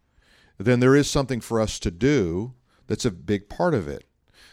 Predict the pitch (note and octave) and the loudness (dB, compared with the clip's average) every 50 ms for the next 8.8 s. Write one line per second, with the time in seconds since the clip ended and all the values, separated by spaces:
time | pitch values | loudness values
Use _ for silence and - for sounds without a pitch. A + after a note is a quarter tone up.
0 | _ _ A2 A#2+ A#2+ - - D3+ C#3+ C#3 C3 G2+ A#2+ C#3 C3+ - - A#2+ A2+ G#2+ | _ _ -2 -2 0 0 0 0 0 0 0 4 4 4 4 2 -2 -4 -6 -4
1 | - A#2+ G#2+ G#2 G#2+ A#2 B2 A2+ A#2+ A2+ A2 - - A2+ G2+ G2 F#2+ - - - | -4 -4 -2 2 2 2 2 2 2 0 -2 -4 -4 -2 -2 -2 -4 -6 -4 0
2 | C#3+ C#3+ D3+ D3 A#2 G#2+ F#2+ G2+ G#2 - - - - - A#2+ G2+ - - - - | 2 2 2 2 2 0 -2 -2 -4 -8 -10 -10 -4 -4 -4 -4 -4 -10 -8 -4
3 | C3 C#3+ C#3+ B2 F#2+ F#2 F2+ G2+ A2+ A#2+ - - - - _ _ _ _ _ _ | -4 -2 -2 -2 -2 -4 -4 -6 -8 -10 -12 -14 -16 -20 _ _ _ _ _ _
4 | _ _ _ B2 G#2 A2 A2 - - C3+ A#2 A2+ A2 - - A2+ A#2 B2+ C3+ A#2+ | _ _ _ -2 0 0 -2 -2 0 0 0 0 -2 -2 -4 -2 0 0 0 -2
5 | - G2+ F2+ F2 E2 G2+ D#2+ G2+ A2 G2+ E2+ C2+ - _ _ _ _ _ _ _ | -2 -4 -4 -4 -4 -4 -4 -2 -2 -2 -4 -4 -10 _ _ _ _ _ _ _
6 | _ _ _ A2 A2 G#2 - - A2 G#2+ - - A#2 A2 A#2 A#2 A2 F#2+ A#2+ A#2 | _ _ _ -4 -4 -4 -4 -6 -8 -6 -2 -2 0 2 4 2 2 2 2 2
7 | A2+ G2+ G#2+ A2+ B2 D#3 D3+ - - A2+ E2+ F2 E2+ - A2 A2+ A2+ G#2 F2+ A2 | 2 2 2 2 2 2 0 0 -4 -6 -6 -6 -8 -4 -2 -2 -2 0 0 0
8 | A2 G#2+ G2 F2+ G#2+ A#2 A#2+ A#2+ G#2+ - F2 D#2+ - C2+ - - | 0 0 0 0 0 0 0 0 0 -4 -8 -8 -10 -12 -16 -16